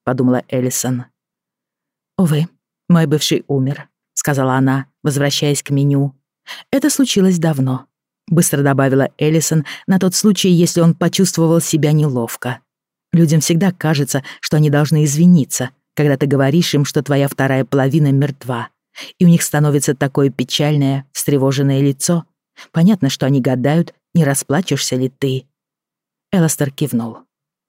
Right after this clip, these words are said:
"Я бы хотел, чтобы моя бывшая умерла", только и пробормотал он. И это была самая бесчувственная и злобная реакция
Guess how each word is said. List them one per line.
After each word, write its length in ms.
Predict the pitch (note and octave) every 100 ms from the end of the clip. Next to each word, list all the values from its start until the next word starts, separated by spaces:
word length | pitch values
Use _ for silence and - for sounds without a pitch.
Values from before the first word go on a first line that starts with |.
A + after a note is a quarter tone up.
| _ _
"Я 160 | - G3
бы 80 | F#3
хотел, 300 | G3 G3 D#3
чтобы 220 | - D3
моя 140 | C#3
бывшая 400 | C#3 C#3+ - C#3+
умерла", 520 | C#3 D3+ C3+ C3 - - _ _ _ _ _
только 240 | D#3 C3+
и 20 | C#3
пробормотал 720 | C#3 B2+ C3+ C3 C3+ C3 B2+
он. 320 | - C3+ C3 C3 _ _ _ _ _ _
И 60 | F3+
это 180 | F3+ F3
была 160 | F3
самая 380 | F3 G3 E3 C#3
бесчувственная 800 | B2+ C3+ - - - - D3 C#3+
и 40 |
злобная 460 | B2+ D3 C3+ C3+ B2+
реакция 640 | B2+ B2+ F3 - E3 F3